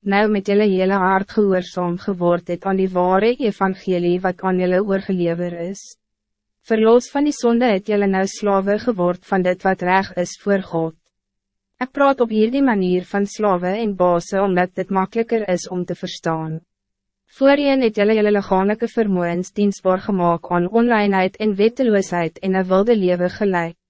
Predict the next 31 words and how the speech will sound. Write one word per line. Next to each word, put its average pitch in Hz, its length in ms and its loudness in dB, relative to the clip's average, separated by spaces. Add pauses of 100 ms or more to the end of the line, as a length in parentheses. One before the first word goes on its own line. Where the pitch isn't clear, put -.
(160)
Net 214 240 0
so 269 240 0
moet 262 160 2
julle 220 240 2
nou 180 240 2
al 190 240 0
julle 196 160 2
liggaamlike 196 640 0
vermoëns 170 720 -2
aan 196 160 -2
die 190 80 -2
geregtigheid 190 880 -2
diensbaar 185 480 -2
maak 175 320 -6
en 202 160 -2
'n 196 100 2
lewe 185 240 0
lei 180 300 0
wat 185 240 -2
aan 190 160 0
God 202 320 0
toegewy 180 440 -4 (220)
is. 196 100 -14 (920)
Destyds 269 500 2
toe 294 140 -4
julle 226 220 4
slawe 196 480 0
van 202 180 -2
die 214 80 0
sonde 202 420 0
was, 175 280 -4